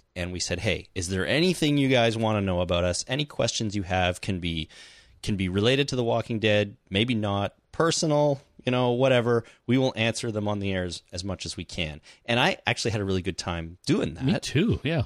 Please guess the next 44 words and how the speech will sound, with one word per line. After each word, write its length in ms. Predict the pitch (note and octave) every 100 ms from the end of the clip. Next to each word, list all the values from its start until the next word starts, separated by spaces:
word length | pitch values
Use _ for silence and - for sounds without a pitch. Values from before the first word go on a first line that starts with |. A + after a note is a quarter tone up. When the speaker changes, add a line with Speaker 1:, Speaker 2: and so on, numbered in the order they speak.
| -
Speaker 1:
And 100 | G2+
I 80 | A2+
think 300 | - D3+ -
people 340 | C#3+ - A2+
had 400 | G#2+ B2 G#2 G#2
sort 180 | - G#2+
of 60 | G2+
a 40 |
fun 260 | - G#2+ G2
time 380 | A2 G2 F#2 F2+
sending 300 | G2+ G2 F#2+
in 60 |
the 60 | F2
questions 480 | - G2+ - F#2+ E2+
and, 140 | E2+ -
and 120 | F2+
hearing 180 | G2+ E2+
the 120 | E2
answers. 440 | D#2+ - D3 E3
And 220 | A2 G2+ - - - - -
it, 280 | A#2+ - C#3+
uh, 140 | C3
it 140 | B2+ -
brought 200 | C#3 D#3
us 120 | -
a 60 | C3
little 140 | C#3
bit 160 | B2 -
closer 680 | - - D3 - A2+ G#2+ G#2+
to 160 | - G#2
our 80 |
listeners, 560 | G#2 C3+ - D2 - - -
I 80 | E2
think. 320 | - C#2+ - - - - - _ _ A2+
And 460 | A2+ G#2+ G#2+ G#2
we 240 | A#2 C#3 F3
will 140 | E3
do 160 | D3 C#3
that 120 | B2+
again 520 | G2+ A2 G2+ G2 F#2+ _ -
if 180 | G#2
we 60 | G2
get 120 | F2
nominated. 440 | E2 C#2+ C#2 C#2